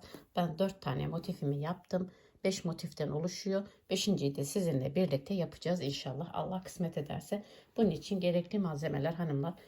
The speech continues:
Şöyle evde parça arta kalan patiklik iplerimi kullandım. Ben üç renk kullanacağım. Bir tane yeşil, bir tane beyaz,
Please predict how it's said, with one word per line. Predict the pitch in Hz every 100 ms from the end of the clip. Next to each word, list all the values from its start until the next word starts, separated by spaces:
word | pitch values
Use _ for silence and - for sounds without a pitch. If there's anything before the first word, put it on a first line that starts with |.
| -
Şöyle | - 233 180 151 160
evde | 196 151 147 180 -
parça | 185 151 - 165 -
arta | 170 -
kalan | - 147 143
patiklik | 175 208 170 165 190 -
iplerimi | - - 170 190
kullandım. | 185 185 196 185 202 202 - _
Ben | 185
üç | - 220 -
renk | 202 -
kullanacağım. | 196 196 190 202 214 208
Bir | 220 -
tane | 165 190
yeşil, | 139 175 - 196 190 - _
bir | 196 202
tane | 151 143 135
beyaz, | 151 175 185 190